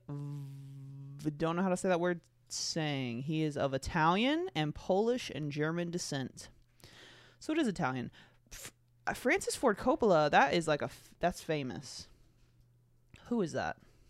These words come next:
Francis Ford Coppola. An American film director, producer, and screenwriter.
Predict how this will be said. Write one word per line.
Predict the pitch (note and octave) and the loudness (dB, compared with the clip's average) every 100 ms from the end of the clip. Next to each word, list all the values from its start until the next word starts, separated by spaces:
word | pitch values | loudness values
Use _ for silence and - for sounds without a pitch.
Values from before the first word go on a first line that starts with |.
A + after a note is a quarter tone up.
| _ _ | _ _
Francis | - F#3+ F#3+ - | -6 -6 -4 -10
Ford | - F3+ - | -8 -8 -6
Coppola. | - D#3+ - - - - - _ _ _ _ _ _ _ _ | -6 -6 -6 -8 -8 -12 -18 _ _ _ _ _ _ _ _
An | - | -8
American | E3+ E3 F#3 G#3 A3+ | -4 0 -2 0 -4
film | - F#3 | -4 -4
director, | E3+ D#3 C#3+ D#3+ | -2 -2 -2 -8
producer, | D3+ D#3 D#3 D#3+ | -6 -8 -6 -6
and | C#3 D3+ | -4 -6
screenwriter. | D#3 - D3+ C3+ _ _ _ C#3 - - | -8 -8 -8 -10 _ _ _ -8 -6 -10